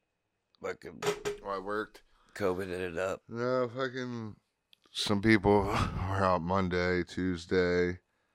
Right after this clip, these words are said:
Speaker 2: and Wednesday. There was a lot of people out.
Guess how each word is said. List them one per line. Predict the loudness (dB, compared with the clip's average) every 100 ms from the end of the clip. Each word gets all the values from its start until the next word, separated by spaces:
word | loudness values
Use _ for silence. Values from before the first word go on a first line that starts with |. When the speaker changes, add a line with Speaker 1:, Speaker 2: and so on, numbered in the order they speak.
| _ _ _ _ _ _
Speaker 2:
and | -16 -12
Wednesday. | -8 -8 -6 -4
There | -2 -2
was | 0
a | 4
lot | 4 4
of |
people | 0 0 2
out. | 4 6 4